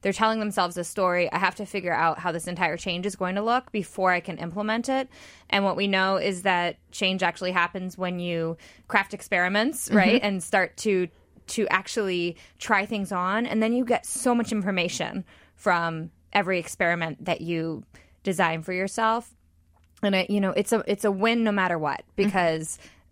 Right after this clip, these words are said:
Speaker 1: w-, like we were talking about with the earlier caller, you know, she had an interview where she described herself as sort of an, being really neurotic. And that, you know, you can look at that as an experiment and say, "Great, she learned a lot from that about wh-, where she doesn't wanna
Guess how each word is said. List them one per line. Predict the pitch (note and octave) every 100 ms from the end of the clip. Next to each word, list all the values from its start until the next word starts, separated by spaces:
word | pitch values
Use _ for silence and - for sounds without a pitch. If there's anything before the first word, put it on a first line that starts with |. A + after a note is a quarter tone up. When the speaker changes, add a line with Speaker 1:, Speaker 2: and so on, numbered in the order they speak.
| _
Speaker 1:
w-, | G3 F#3
like | G#3+ G#3+
we | G#3
were |
talking | G3+ A3 A#3 G3+
about | F#3 F3 D#3
with | F3+ -
the | F#3 E3+
earlier | F#3 F#3 F3+ F3+
caller, | - D4 F#4+ A3 F#3
you | F3
know, | F#3+ F3+
she | - A3
had | G#3 B3
an | F#3+
interview | F3 E4 G3+ E3+
where | F3
she | E3+ -
described | E3+ F3+ - E3 F3
herself | F#3+ E3+ D#3+
as | D#3
sort | F3
of | F3+
an, | F3 - F#3 F3+
being | - F3 F3+
really | E3+ E3+
neurotic. | F3 E3+ E3 C#4 G#3 - - - - -
And | G3 F#3+ F#3
that, | G3+ G3+
you | G#3+
know, | G3+
you | G#3
can | A#3
look | A#3
at | A#3+
that | A3
as | A3
an | G#3+
experiment | G3+ G#3+ A3 C#4+ G#3+
and | F#3+
say, | G3+
"Great, | F#3+ A#3 -
she | - A3+
learned | A#3+ A#3+ A3
a | E3+
lot | E3 F3 F#3
from | - A2+ C#3
that | G2+ - -
about | F3+ E3
wh-, | F3+ - -
where | G3+ F3+
she | G#3+
doesn't | F#3+ F3+ F#3 D#3
wanna | C3+ - G3